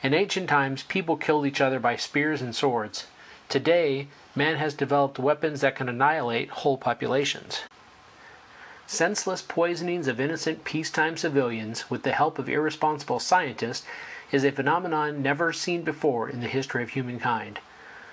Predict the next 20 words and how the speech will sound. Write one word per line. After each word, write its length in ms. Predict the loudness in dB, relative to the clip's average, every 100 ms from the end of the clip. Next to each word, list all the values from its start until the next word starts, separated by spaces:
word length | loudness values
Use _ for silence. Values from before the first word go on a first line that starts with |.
| -16 -6
Social 540 | 0 2 2 0 0
degeneration 1040 | 2 0 2 2 2 2 0 -2 -4 -8 -6
is 160 | -6
compounded 720 | -2 2 2 2 0 0 -4 -2
by 180 | 0
the 160 | 0 -4
introduction 580 | -4 0 2 2 0 -4
of 120 | -4
new 200 | -2 -2
social 420 | 0 0 0 -2
values 640 | 2 2 2 -4 -6 -10 -12 -14 -16 -16 -4
that 160 | 0 2
are 100 | 0
insensitive 720 | 0 2 2 0 -2 -4 -2
to 100 | -2
the 120 | -2
welfare 500 | 0 2 2 0 -2
of 120 | -4
future 320 | -4 -2 -2 -2
generations. 760 | -2 -2 -2 -2 -4 -8 -10